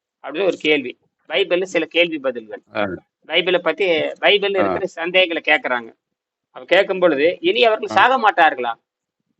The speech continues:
Speaker 1: ஆமா, அவர்கள் இனி சாக மாட்டார்கள். எப்படி என்றால், அது எங்கே இருக்கிறது? அது லூகாஸ் இருபது முப்பத்தி ஆறுல இருக்குது. இருபதாவது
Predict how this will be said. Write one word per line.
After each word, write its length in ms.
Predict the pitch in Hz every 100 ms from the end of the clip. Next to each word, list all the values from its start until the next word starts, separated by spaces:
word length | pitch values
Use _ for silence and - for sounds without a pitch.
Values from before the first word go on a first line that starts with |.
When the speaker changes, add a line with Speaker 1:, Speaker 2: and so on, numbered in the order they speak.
| _
Speaker 1:
ஆமா, 420 | 139 160 147 117 -
அவர்கள் 260 | 160 180
இனி 120 | 165
சாக 300 | 175 165 160
மாட்டார்கள். 440 | 151 135 123 117 113
எப்படி 260 | 175 180 190
என்றால், 460 | 143 120 139 185 _ _
அது 200 | 175 175
எங்கே 200 | 220 233
இருக்கிறது? 640 | 208 170 165 156 156 165 _ _ _ _ _
அது 200 | 151 151
லூகாஸ் 380 | 196 214 220 220
இருபது 280 | 185 226 214
முப்பத்தி 280 | 156 170 160
ஆறுல 20 |
இருக்குது. 300 | 139 120 117
இருபதாவது 840 | 156 180 190 185 165 156 139 127